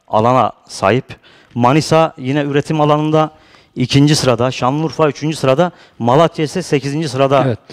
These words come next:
Speaker 1: yer almaktadır.
Speaker 2: <clears throat> Adıyaman'ın bu, e, tarımsal, özellikle bademdeki bu tarımsal potansiyeli zaten bakanlığımızın da dikkatini çekiyor. E,
Speaker 1: Hı hı.
Speaker 2: hatta bundan, e, yedi sekiz sene önce orada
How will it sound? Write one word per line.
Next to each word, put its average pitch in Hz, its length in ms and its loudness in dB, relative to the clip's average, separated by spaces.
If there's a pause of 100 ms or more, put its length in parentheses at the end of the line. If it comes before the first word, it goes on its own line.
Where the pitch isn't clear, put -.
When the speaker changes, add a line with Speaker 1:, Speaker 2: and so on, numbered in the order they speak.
(160)
Speaker 1:
yer 120 140 2
almaktadır. 120 600 0 (300)
Speaker 2:
<clears throat> 165 280 -14
Adıyaman'ın 170 560 0
bu, 190 340 0
e, 123 220 2
tarımsal, 139 500 -2
özellikle 135 400 0
bademdeki 135 440 0
bu 147 40 -6
tarımsal 131 380 -2
potansiyeli 139 640 -2
zaten 156 360 -2 (320)
bakanlığımızın 139 580 -2
da 127 120 -2
dikkatini 117 420 -4
çekiyor. 190 380 -2 (420)
E, 143 60 -2
Speaker 1:
Hı 127 260 4
hı. 127 60 4
Speaker 2:
hatta 156 420 0 (100)
bundan, 139 340 -2 (140)
e, 131 40 0
yedi 131 200 0
sekiz 143 220 -4
sene 120 180 -4
önce 113 320 0 (260)
orada 135 220 -2